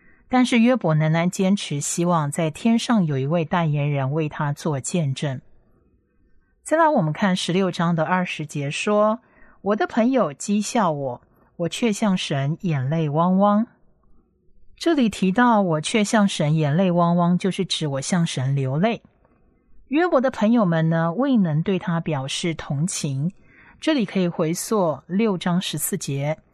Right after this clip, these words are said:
所以约伯就用充满泪水的眼睛注视着上帝。尽管约伯意识到神正在攻击他，这里可以参考十六章的九到十四节，但是他仍然在需要的时候转向神。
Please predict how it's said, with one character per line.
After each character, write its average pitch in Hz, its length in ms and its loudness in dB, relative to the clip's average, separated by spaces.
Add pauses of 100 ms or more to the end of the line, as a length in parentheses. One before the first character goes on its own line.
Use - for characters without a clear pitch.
(420)
所 - 180 -2
以 330 80 2
约 302 260 2
伯 170 240 -2
就 196 220 0
用 202 220 2
充 262 280 -2
满 170 280 2
泪 202 120 2
水 165 240 -4
的 151 80 -6
眼 143 280 -2
睛 175 260 2
注 175 220 -2
视 170 180 -4
着 151 140 -6
上 214 360 0
帝。 160 300 -6 (840)
尽 269 280 0
管 233 320 2
约 254 240 0
伯 170 240 -2
意 208 180 0
识 202 180 -2
到 175 280 0
神 156 340 -2
正 208 240 2
在 185 180 0
攻 240 300 2
击 143 180 -6
他， - 360 -4 (560)
这 233 100 -4
里 185 140 0
可 202 100 -2
以 190 80 2
参 190 260 0
考 175 200 -4
十 - 160 -6
六 202 180 0
章 190 180 0
的 185 80 0
九 160 220 -8
到 180 160 -2
十 170 220 -6
四 - 200 -4
节， 147 380 -6 (500)
但 311 180 2
是 269 180 -2
他 247 260 0
仍 190 400 2
然 160 320 0
在 180 260 0
需 240 300 -4
要 226 160 2
的 180 100 -2
时 - 220 -6
候 165 340 -4
转 139 240 -4
向 170 280 -2
神。 139 500 -2